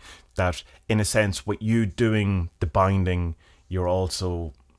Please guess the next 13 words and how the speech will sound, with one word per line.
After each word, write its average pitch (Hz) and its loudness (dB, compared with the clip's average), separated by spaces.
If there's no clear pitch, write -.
binding 92 0
a 95 -6
greater 87 -2
thing. - -12
You 90 -6
know, 85 -2
it's, - -6
it's - -4
part 101 0
of 90 -6
the 87 -4
recapitula-, 101 -4
recapitulation 113 0